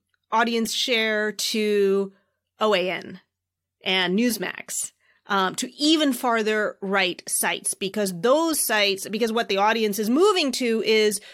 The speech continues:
"Where can I hear what I wanna hear?" Because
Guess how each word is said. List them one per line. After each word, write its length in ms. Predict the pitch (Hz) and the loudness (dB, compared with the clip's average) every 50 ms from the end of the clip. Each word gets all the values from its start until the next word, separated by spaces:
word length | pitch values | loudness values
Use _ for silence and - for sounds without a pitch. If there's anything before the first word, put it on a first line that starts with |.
| - - _ | -20 -20 _
"Where 220 | - 196 226 233 240 | -2 0 2 2 0
can 160 | 233 240 226 | 0 -2 -2
I 100 | 208 202 | -2 -2
hear 220 | 190 185 185 175 175 | -2 -2 -2 -2 -2
what 140 | 175 175 170 | -2 -2 -2
I 80 | 170 | -2
wanna 260 | 175 175 175 175 185 | -2 -2 -2 -2 -4
hear?" 560 | 202 196 - 359 339 285 233 208 202 202 196 - - - - - _ | -2 0 0 2 4 4 4 4 2 0 -2 -6 -12 -20 -20 -12 _
Because 480 | 226 202 214 208 208 208 202 196 - | -6 -2 2 2 2 2 2 0 -2